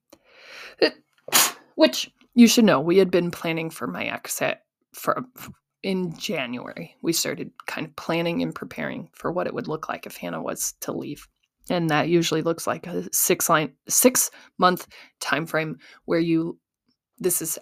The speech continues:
how I try to get people to do it if they're going to, to make that leap. Give yourself six months.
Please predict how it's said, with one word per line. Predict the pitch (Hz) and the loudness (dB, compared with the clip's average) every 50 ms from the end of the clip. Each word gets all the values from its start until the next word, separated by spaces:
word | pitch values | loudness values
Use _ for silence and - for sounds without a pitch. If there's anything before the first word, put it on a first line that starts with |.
| - - | -10 -8
how | - - - 123 - - - | -6 -4 -2 0 -2 0 0
I | 165 165 165 170 170 | 0 2 2 2 0
try | 165 - 180 180 | -2 -4 -4 -4
to | 175 | -2
get | 170 175 170 - | -2 -2 -4 -4
people | 180 175 175 156 147 | -8 -8 -6 -6 -6
to | 147 - 160 | -6 -8 -8
do | 151 160 160 180 | -6 -4 -4 -4
it | 196 - - - | -4 -6 -10 -14
if | - - - | -18 -14 -10
they're | 170 165 165 | -10 -10 -8
going | 165 165 165 165 165 165 165 | -6 -4 -4 -4 -4 -6 -8
to, | - - 156 - - _ | -8 -10 -12 -12 -14 _
to | - - 160 | -10 -6 -4
make | 165 160 165 165 - | -2 -2 -2 -2 0
that | 175 160 143 - 185 | 0 0 0 2 4
leap. | 196 247 247 - - _ _ _ _ _ _ _ _ _ _ _ _ _ _ _ - - - - - - - - _ _ | 4 4 2 0 -6 _ _ _ _ _ _ _ _ _ _ _ _ _ _ _ -20 -20 -20 -20 -20 -20 -20 -20 _ _
Give | - 214 196 | 4 4 4
yourself | 208 - - 196 190 | 6 4 4 4 4
six | - - 208 - - 220 | 4 2 0 2 4 6
months. | 220 254 262 254 - - | 6 6 6 4 0 -6